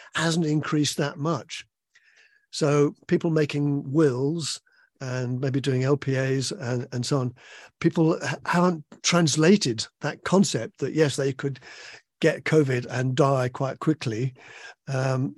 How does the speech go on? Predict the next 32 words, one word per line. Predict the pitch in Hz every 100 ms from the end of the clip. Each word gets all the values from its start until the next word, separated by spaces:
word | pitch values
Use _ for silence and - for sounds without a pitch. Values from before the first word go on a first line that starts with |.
| 247
hasn't | - 185 175 147 -
really | 135 156 135
translated | 151 143 151 160 151 120
that. | 131 -
So, | -
"Well, | 196 143
I | 135
better | 156 143
do | 151 160
something | 160 156
about | 147 160 185 113
it." | 107 - - - - - _ -
Uh, | 143 - 247 262
i-, | 208 -
so | - 165
there's | 160 151
still | - 208 233
that | 190 -
gap. | 120 175 202 113 - _ _ _ _ _ _ -
Um, | 127 123 123 -
and | 135
I | 156 -
think | 131 202
that's | 139 131
because | - 139 139
it's | 147 - - -
not | 147 147
reflected | 156 - 165 156 160 147
in | 147
the | 143
wiser | 151 151 151
society. | 135 135 - 160 147 175